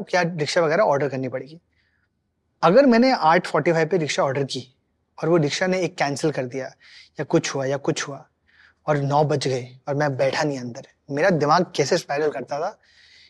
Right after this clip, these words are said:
कि अब तो नौ बज गए, मैं तो बैठा नहीं हूँ, तो obviously मैं साढ़े, नाइन फ़ोर्टी फ़ाइव पहुँचूंगा नहीं, मैं पहुँचूंगा सवा दस, साढ़े दस,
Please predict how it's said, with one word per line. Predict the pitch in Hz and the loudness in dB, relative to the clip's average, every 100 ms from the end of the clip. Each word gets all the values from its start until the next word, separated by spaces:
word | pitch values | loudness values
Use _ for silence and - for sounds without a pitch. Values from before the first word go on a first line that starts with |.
| _ | _
कि | - 185 | -4 -2
अब | - 165 - | 0 -2 0
तो | 175 | 0
नौ | 160 | 0
बज | 147 143 | -2 0
गए, | 208 190 - _ _ _ _ _ | 2 0 -6 _ _ _ _ _
मैं | 156 143 | -8 -2
तो | 151 | 0
बैठा | 139 - | 0 0
नहीं | 190 214 | 2 2
हूँ, | 160 - _ _ _ _ - | 0 -8 _ _ _ _ -10
तो | 151 - 156 | -10 -2 2
obviously | 147 170 165 | 4 4 2
मैं | |
साढ़े, | 160 143 160 185 | 0 -2 -2 -4
नाइन | 143 156 | -2 0
फ़ोर्टी | 147 | 0
फ़ाइव | 139 135 | -2 -4
पहुँचूंगा | 131 123 196 | -4 -2 0
नहीं, | 214 156 - _ - _ _ - | 0 -2 -6 _ -20 _ _ -10
मैं | 143 | -4
पहुँचूंगा | 143 131 151 156 | -2 -2 -2 -2
सवा | 143 143 | -2 -4
दस, | 147 | -4
साढ़े | 131 156 | -4 -2
दस, | 202 - - | -2 -4 -10